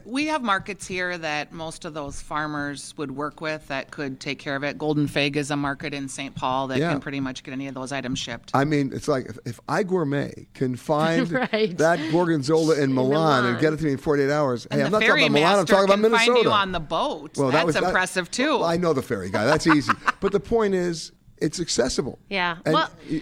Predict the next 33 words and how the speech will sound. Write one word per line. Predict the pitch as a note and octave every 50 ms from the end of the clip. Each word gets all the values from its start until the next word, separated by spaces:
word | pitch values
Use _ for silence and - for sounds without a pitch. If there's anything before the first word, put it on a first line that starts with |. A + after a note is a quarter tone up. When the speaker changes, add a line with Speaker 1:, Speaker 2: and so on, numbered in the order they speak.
| -
Speaker 3:
and | - C#4 D4+
they're | F4 F4+
trying | - - G4+ G#4+ A#4 A#4+
to | D4
do | B3 F4+
this | E4+ F4+ - -
because | D4+ C4 B3+
a | B3+
lot | A3+ A3+ C4 E4
of | D#4+
the | C4+
farmers | - - A3 B3 C#4+ F#4 - B3+
markets, | F#3+ F3+ - G#3+ G3+ G3 -
they | - A3+ A3
can't | G#3+ - - B3 B3+ C4 C4+ - -
work | G#3 F#3+ G3+ A#3 C#4+ D#4+ - - -
all | - E3+ F3+ G#3+ A#3+ C4+
of | A#3 F3+
the | D#3+
farmers | - - D#3+ D#3 D3+ D3+ D3+ - -
markets. | E3 D#3 - B3+ A3 -
You | A#3+ G#3+
know, | G#3+
they, | G#3 G#3 G3 F#3
Speaker 2:
Right. | F#3 - A3 C3 C3
Speaker 3:
people | D4 C#4 D#4+ E4+
want | D4 D4 C#4 C4 A#3+ A#3 F#3
farmers | - - A3 A#3+ A#3+ A#3 -
markets | A#3+ A3 G#3+ - A3 -
all | G3+ G#3 G#3+
over | A3+ C4 E4+ F#4+
the | A3+ E3+
place, | - - F3+ E3+ F3+ -